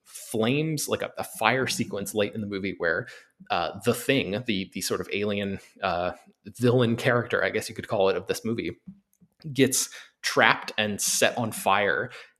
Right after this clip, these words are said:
in a very small contained space. Characters are, like, hurling, uh, kerosene at it and just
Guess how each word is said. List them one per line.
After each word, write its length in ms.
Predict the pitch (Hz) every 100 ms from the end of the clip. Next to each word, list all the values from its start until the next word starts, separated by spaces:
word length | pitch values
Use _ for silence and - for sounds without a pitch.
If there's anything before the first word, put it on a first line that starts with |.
| _
in 560 | 127 123 113 120 120 - -
a 80 | 101
very 280 | 113 135 139
small 340 | - 113 117
contained 480 | 117 120 127 117 110
space. 480 | - 107 151 - - _ _ - _ _ -
Characters 420 | - 139 156 135
are, 80 | 123
like, 200 | 92 - -
hurling, 840 | - 165 156 143 127 123 - 110 - -
uh, 280 | 80 65 - -
kerosene 640 | - 143 165 - 160 160
at 220 | 131 135
it 140 | 143 -
and 160 | 101
just 280 | 92 - -